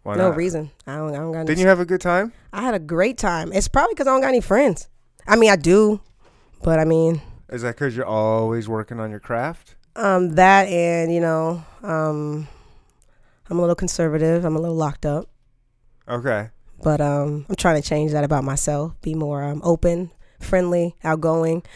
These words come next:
Speaker 2: I mean, as a D J, I have to be. Um,
Speaker 1: Do you? Is that part of the gig? Is, like, being sociable?
Speaker 2: Of course.
Speaker 1: I don't know.
Speaker 2: No, no, no, no. I'm, I'm just answering you.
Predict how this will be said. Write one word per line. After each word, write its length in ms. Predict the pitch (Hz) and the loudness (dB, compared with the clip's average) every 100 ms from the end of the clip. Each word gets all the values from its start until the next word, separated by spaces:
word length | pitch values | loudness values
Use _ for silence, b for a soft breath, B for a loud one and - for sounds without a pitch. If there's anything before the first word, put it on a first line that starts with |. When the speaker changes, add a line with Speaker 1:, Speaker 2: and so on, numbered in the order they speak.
| B B | B B
Speaker 2:
I 40 | |
mean, 100 | 175 | 0
as 120 | 160 | 0
a 40 | 156 | 0
D 140 | 170 | 0
J, 100 | 160 | 2
I 100 | 147 | 0
have 200 | 165 175 | -2 -4
to 80 | 165 | -4
be. 260 | 156 143 - - _ _ _ - | -4 -4 -8 -20 _ _ _ -10
Um, 440 | 143 135 139 147 - _ _ _ 107 | -8 -6 -8 -12 -16 _ _ _ _
Speaker 1:
Do 120 | 127 | -2
you? 180 | 131 139 | 0 0
Is 100 | 131 | -2
that 180 | 131 139 | -4 -2
part 260 | 143 143 | 0 0
of 40 | 135 | -2
the 80 | 127 | -8
gig? 360 | 127 135 135 | -8 -8 -8
Is, 100 | 127 | -6
like, 220 | 123 113 | -6 -6
being 200 | 123 113 | -6 -6
sociable? 640 | 107 123 117 - 127 147 143 _ - B - _ _ _ - | -6 -4 -4 -6 -6 -8 -8 _ -18 B -18 _ _ _ -4
Speaker 2:
Of 200 | 208 185 | -2 -2
course. 720 | - - 359 349 156 107 - - | -8 -4 4 6 4 0 -10 -4
Speaker 1:
I 120 | 151 | -2
don't 200 | 247 151 | -2 -2
know. 280 | 107 117 175 | -2 0 4
Speaker 2:
No, 180 | 277 269 | 8 8
no, 140 | 262 | 6
no, 140 | 247 | 4
no. 120 | 226 180 | 4 4
I'm, 160 | 175 | 4
I'm 140 | 180 175 | 2 0
just 160 | 156 | -2
answering 360 | - 131 - | -6 -6 -8
you. 120 | 123 | -8